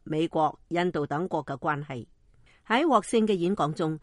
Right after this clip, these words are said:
伊姆蘭汗先後提到與中國、阿富汗、美國、伊朗、沙特以及印度嘅關係。美國媒體注意到，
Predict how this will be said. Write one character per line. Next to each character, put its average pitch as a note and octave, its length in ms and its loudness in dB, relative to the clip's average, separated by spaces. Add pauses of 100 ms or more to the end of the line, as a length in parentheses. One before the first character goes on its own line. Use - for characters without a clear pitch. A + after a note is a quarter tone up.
(200)
伊 D#4 160 4
姆 C4 160 8
蘭 C#3+ 180 2
汗 D#3+ 300 0
先 D4 260 0
後 G3 140 0
提 C#3 220 -4
到 E3+ 180 2
與 D#3+ 220 4
中 A3 240 2
國、 C#3+ 280 2 (100)
阿 F3+ 120 4
富 F3 180 -4
汗、 C#3+ 360 -2
美 D#3 240 -2
國、 D#3 280 0 (140)
伊 A3+ 220 0
朗、 C#3+ 320 0
沙 A#3 260 -2
特 - 180 -6 (200)
以 F3+ 160 0
及 G3+ 100 2 (140)
印 F3+ 180 0
度 D3 140 -4
嘅 D3 120 -6
關 D#3 240 -4
係。 C#3+ 220 -8 (420)
美 A3+ 160 2
國 B3+ 140 2
媒 E3 160 2
體 E3 240 -2
注 F#3 140 -6
意 D3 160 -4
到， C3 260 -8